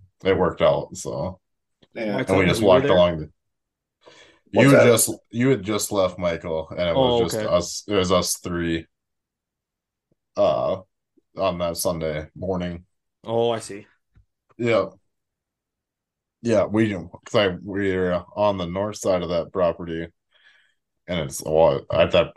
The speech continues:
Speaker 1: that property must go, like, six miles up or something like that, but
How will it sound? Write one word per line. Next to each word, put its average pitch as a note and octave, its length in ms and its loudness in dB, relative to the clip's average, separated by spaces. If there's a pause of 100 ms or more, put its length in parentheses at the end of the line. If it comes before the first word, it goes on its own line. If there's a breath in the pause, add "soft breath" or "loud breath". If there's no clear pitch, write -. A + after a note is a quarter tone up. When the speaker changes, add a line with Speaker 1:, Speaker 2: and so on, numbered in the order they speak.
Speaker 1:
that E2+ 240 -2 (180)
property E2+ 380 0
must D2+ 280 -8
go, D#2 300 -2
like, B1+ 220 -10 (460)
six - 300 -6
miles D2+ 480 -2
up D2 220 -2
or - 80 -10
something A#1 220 -10
like C#2 120 -8
that, D2+ 400 -4
but D#2+ 200 -6